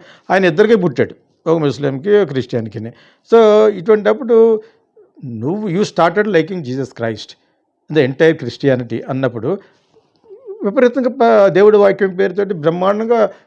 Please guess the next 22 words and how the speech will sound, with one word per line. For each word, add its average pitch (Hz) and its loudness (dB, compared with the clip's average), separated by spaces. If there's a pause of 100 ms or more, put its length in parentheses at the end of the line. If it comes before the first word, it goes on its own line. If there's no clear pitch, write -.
(120)
you 202 0
can 185 2
do 165 4
it. 156 -2
ఇక్కడ 220 -6
చాలామంది 233 0
చేస్తున్నారు. 135 -4 (480)
ఆ, 127 2
ఇప్పుడు 127 -6
ఒక, 127 -2
ఒక 127 0
అబ్బాయి 147 2
ఉంటాడు 135 0
సతీష్ - -4
అని, 117 -6
అందంగా 127 -4
ఉంటాడు 113 -4
అతను. 104 -14 (340)
అతను 180 0
కూడా 226 -2
ఈ 262 -4
వీళ్ళు 160 -2